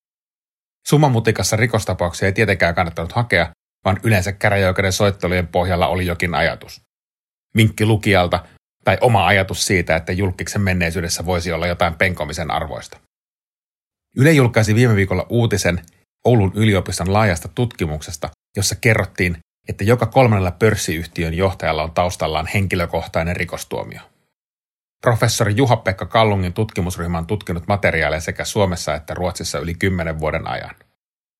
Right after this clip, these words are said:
Merkittävää tutkimuksessa on se, että johtajien tuomiot eivät ole pieniä rikostuomioita, vaan esimerkiksi toistuvia rattijuopumuksia, onnettomuuspaikalta pakenemisia ja väkivaltarikoksia.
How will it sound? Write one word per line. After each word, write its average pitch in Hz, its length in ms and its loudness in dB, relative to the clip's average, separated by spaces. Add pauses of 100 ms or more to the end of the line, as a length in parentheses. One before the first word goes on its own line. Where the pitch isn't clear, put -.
(280)
Merkittävää 117 460 2
tutkimuksessa 104 540 -2
on 92 60 0
se, 107 280 2 (260)
että - 180 -6
johtajien 98 520 2
tuomiot 98 380 2
eivät 85 220 0
ole 90 100 -4
pieniä 92 400 2
rikostuomioita, 85 840 -2 (160)
vaan 90 200 0
esimerkiksi 90 600 -4
toistuvia 87 480 -2
rattijuopumuksia, 85 1000 -4 (220)
onnettomuuspaikalta 87 920 -2
pakenemisia 82 680 -4 (200)
ja 92 100 0
väkivaltarikoksia. 80 920 -6